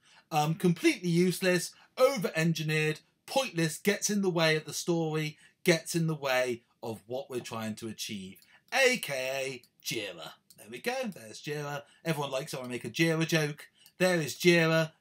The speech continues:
given James Bond form. There we go. Over-engineered, too many features, gets in the way of a good story. Anyway, that's what I thought about gadgets. And the other thing I didn't put enough thought into was henchmen.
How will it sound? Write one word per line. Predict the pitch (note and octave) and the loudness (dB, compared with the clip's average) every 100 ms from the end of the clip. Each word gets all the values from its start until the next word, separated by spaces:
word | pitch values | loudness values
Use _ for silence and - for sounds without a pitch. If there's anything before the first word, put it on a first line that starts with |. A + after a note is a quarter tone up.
| _ | _
given | C#3 B2+ B2+ B2 - | -6 -4 -6 -8 -6
James | C#3 B2+ A#2 | -4 -4 -6
Bond | - G#2+ G#2+ | -6 -4 -4
form. | - F#2 F2 F2 - | -8 -14 -14 -18 -16
There | G#2 | -16
we | F#2+ | -14
go. | G#2 G2 G2+ - _ - | -12 -12 -14 -18 _ -4
Over-engineered, | G#3+ G3+ D#3+ B2+ A#2+ A#2 A#2+ A#2 A2+ A2 - _ - | 4 4 4 0 -6 -6 -2 -2 -2 -6 -12 _ -10
too | - B3 | -4 -2
many | D#3+ B2 | -2 -4
features, | - B2+ A#2+ - B2+ A2+ | -8 -10 -8 -10 -8 -8
gets | - D3 - | -6 -6 -6
in | B2+ | -8
the | |
way | A#2 A2 | -6 -8
of | G#2+ | -10
a | |
good | A2 G2+ | -12 -12
story. | - G#2+ F#2 - _ - | -12 -12 -14 -16 _ -8
Anyway, | E3 G2 - - - _ - | -6 -6 -12 -20 -20 _ -2
that's | F3 E3 | -2 0
what | C#3 | -2
I | |
thought | B2+ D#3 | -2 -4
about | B2 B2 | -4 -6
gadgets. | D3 C#3+ D#3 C#3+ - - - _ - | -6 -4 -4 -4 -8 -12 -14 _ -4
And | F3 E3+ | 2 4
the | F#3+ | 4
other | C#4 D4 | 4 2
thing | - E3+ | 0 0
I | C#3+ D3 | 0 0
didn't | F#3 F3+ | -2 -2
put | D#3+ D#3 | -4 -2
enough | D#3+ D#3 | -2 -2
thought | E3+ D3+ D3 | -6 -6 -8
into | D3 - C#3+ | -10 -10 -10
was | D3+ | -10
henchmen. | - F3+ G3 - G#2+ F2 | -8 -6 -6 -8 -12 -16